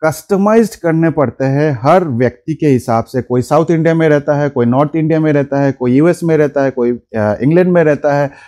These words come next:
कोई ऑस्ट्रेलिया में रहता है। सबके डाइट जो है, सबके लाइफस्टाइल जो है, वो बिल्कुल अलग होते हैं। तो इसीलिए अपने लाइफस्टाइल के हिसाब से, अपने कल्चर के हिसाब से अपने डाइट को कस्टमाइज करना पड़ता है और इसी को बोलते हैं प्रिसिजन न्यूट्रिशन। तो अगर आप भी अपना डायबिटीज रिवर्स करना चाहते हैं through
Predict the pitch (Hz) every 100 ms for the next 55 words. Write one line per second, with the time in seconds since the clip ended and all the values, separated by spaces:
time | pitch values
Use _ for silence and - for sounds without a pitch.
0 | - 135 131 - 185 190 180 165 135 123
1 | 131 - 185 - 233 185 117 120 147 147
2 | 151 143 151 143 120 - 139 110 123 -
3 | 160 156 143 143 139 123 110 107 123 113
4 | - 139 175 165 175 170 170 - 180 -
5 | 165 220 214 240 - 151 - 202 175 127
6 | 143 - 202 196 175 185 160 143 143 143
7 | - 170 170 - 120 127 113 - 151 175
8 | 196 175 175 147 151 - - 151 - 135
9 | 165 131 143 151 - 123 139 - 180 190
10 | 185 170 170 160 147 151 151 160 135 139
11 | - 156 - 220 202 156 147 143 135 139
12 | - 131 135 123 120 107 110 123 151 196
13 | 190 180 185 - 175 240 226 165 170 175
14 | 185 - 160 135 131 139 147 127 127 147
15 | - 147 151 143 131 143 139 147 -